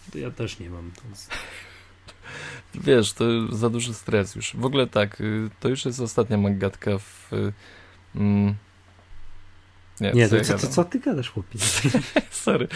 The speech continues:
Speaker 2: Nie, to jest, y, przed wyjazdem, chciałem powiedzieć,
Speaker 1: Tak,
Speaker 2: że
Speaker 1: nie.
Speaker 2: w takiej formie, w takiej formie... y,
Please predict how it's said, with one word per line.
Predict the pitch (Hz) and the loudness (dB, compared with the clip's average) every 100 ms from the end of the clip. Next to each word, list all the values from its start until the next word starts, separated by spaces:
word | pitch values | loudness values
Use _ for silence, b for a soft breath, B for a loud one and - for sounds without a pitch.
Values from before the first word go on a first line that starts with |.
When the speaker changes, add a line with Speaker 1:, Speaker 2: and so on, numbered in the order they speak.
| B B 117 | B B 2
Speaker 2:
Nie, | 143 120 | 6 8
to | 127 | 8
jest, | 127 127 - | 4 2 2
y, | 127 120 113 | 6 6 4
przed | - 123 | 2 2
wyjazdem, | 135 - 120 98 101 | 4 6 4 4 2
chciałem | 101 120 | 2 -2
powiedzieć, | - 120 120 117 | -2 -2 0 2
Speaker 1:
Tak, | 117 | 0
Speaker 2:
że | 110 120 | 0 0
Speaker 1:
nie. | 117 | 0
Speaker 2:
w | 117 | 2
takiej | 120 139 | 2 2
formie, | 131 120 113 104 104 | 4 4 6 4 0
w | - | -2
takiej | 113 98 107 | -4 -4 -4
formie... | 107 107 110 | 0 2 2
y, | - 113 113 113 | 2 0 0 -2